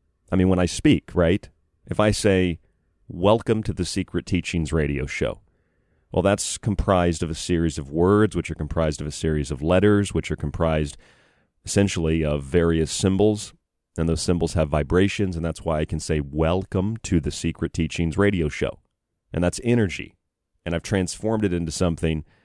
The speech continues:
and I speak into the mic, and then it transfers to you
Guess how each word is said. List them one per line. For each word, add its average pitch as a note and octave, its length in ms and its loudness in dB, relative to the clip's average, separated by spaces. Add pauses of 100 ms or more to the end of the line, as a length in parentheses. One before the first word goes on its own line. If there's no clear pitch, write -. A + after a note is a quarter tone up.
(120)
and - 80 -8
I D2+ 40 -4
speak - 340 0
into F2+ 140 -2
the E2+ 80 -2
mic, E2 440 0
and E2 140 -2
then E2+ 100 2
it - 100 -4 (180)
transfers E2+ 640 0
to - 140 -6
you E2 460 2